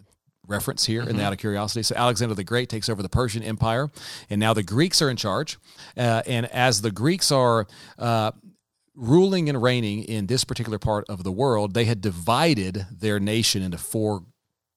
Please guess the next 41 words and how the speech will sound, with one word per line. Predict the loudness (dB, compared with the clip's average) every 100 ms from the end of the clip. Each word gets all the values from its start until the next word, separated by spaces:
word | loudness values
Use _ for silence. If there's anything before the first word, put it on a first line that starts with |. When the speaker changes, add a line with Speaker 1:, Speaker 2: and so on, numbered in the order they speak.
| _
Speaker 1:
states, | -4 -4 -4 -6 -6 -6
we |
might | -6 -6
say. | -6 -2
And | 0
one | 2
of |
those | 2 -2
states | -2 -6 -6
was | -6 -6 -8 -10
over | -6 -6
the | -8 -14 _ _
place | -8 -6 -6
called | -6 -8
Israel. | -10 -12 -12 -16 -20 -20 -18 -16 -10 0
And | 2 2 0 -10 -20 _ _ _ -6
a | -2
particular | 2 4 4 2 2 2
ruler | 4 4 4 2 -2 -2 -4 -2
over | 0 2
that | 0 0
state | 0 2 0 -2 -4 -6 -20 -20 -8
was | 2 4 6 4 0 -4 _ _ _ -2
especially | 2 4 4 4 4 2
nasty | 2 0 0 -2
to | -6
the | -6
Jewish | -6 -6 -6
people. | -8 -10 -12 -16 -20 -20 -6
The | 2
Greeks | 4 4
did | 4 0
not | 0 -4 -4
like | 2 2 4
them. | 2 2 -2 -4
They | -4
did | -2 -4
not | -6 -2
value | 2 4 4
them. | 4 2 0 -2 -8 -10
They, | -2